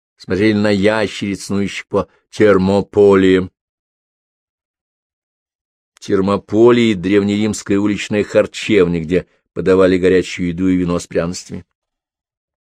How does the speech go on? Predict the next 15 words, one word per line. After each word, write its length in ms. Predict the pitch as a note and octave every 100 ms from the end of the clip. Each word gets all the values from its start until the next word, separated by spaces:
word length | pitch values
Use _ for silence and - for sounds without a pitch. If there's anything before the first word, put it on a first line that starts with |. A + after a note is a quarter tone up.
| _ _ _ _
Там 420 | E3+ G3 D#3 F#2 _ _ _ _ _ _ _
жители 460 | - G2 F#2+ G2 F#2+
древних 520 | E2+ G2+ G2 G2+ - -
Помпей 600 | G2+ G2 F#2 - G2+ F#2+
покупали 460 | F2 F2 G2 F#2
вино 400 | F#2 F#2 G2+ F#3
из 140 | G3 E3+
огромных 460 | E3 D3+ D#3+ D#3
глиняных 460 | C3 C#3 C#3+ C#3 -
амфор, 400 | B2 B2 - A#2+ _ _
вмурованных 600 | - G2 A2+ A#2 G#2+ G#2+
в 60 | -
каменные 540 | - G2+ G2+ G2+ G2+
столы 480 | G2 - G2+ G2+ G2
вдоль 260 | F2 G2